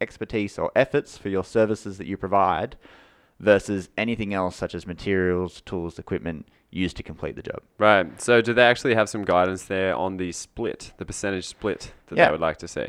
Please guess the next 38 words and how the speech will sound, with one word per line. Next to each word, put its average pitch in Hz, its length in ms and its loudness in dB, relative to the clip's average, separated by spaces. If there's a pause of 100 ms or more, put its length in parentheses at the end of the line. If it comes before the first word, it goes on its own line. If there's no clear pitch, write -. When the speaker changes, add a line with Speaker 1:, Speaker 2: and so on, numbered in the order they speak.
(100)
Speaker 1:
If 98 140 -2
more 127 240 4
than 139 140 0
fifty 135 280 -2
percent 120 260 -4
of 107 100 -4
the 95 100 -6
income 113 500 -4 (480)
received 135 540 -2
for 98 160 2
a 92 60 0
contract 98 680 -2
was 113 320 2
for 101 260 -2
the 92 120 -2
labor, 92 340 2
skills, 92 420 -2
and 87 80 -8
expertise, 95 800 -4 (440)
then 87 180 -4 (160)
all 113 320 4
of 101 100 -6
the 98 220 -4
income 95 320 -4
for 85 100 -14
that 87 180 -2
contract 90 480 -8
is 82 80 -20
P 80 160 -8
S 76 140 -12
I. 76 220 -6 (540)
Speaker 2:
That 131 200 6
could 185 300 4
easily 113 440 4
affect 92 360 2
a 98 40 -6
builder. 82 360 -2 (160)
Speaker 1:
Yeah, 170 180 4